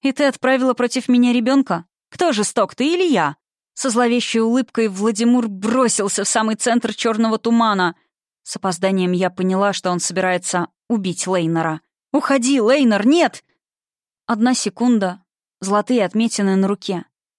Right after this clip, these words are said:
удлинившиеся кошачьи когти, выпад и стон поверженного Лейнера. Ещё спустя секунду на пол упало окровавленное тело. В ужасе я закричала.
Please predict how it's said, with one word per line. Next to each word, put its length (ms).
удлинившиеся 720
кошачьи 440
когти, 460
выпад 600
и 100
стон 360
поверженного 580
Лейнера. 500
Ещё 220
спустя 360
секунду 520
на 140
пол 180
упало 300
окровавленное 640
тело. 420
В 100
ужасе 360
я 140
закричала. 840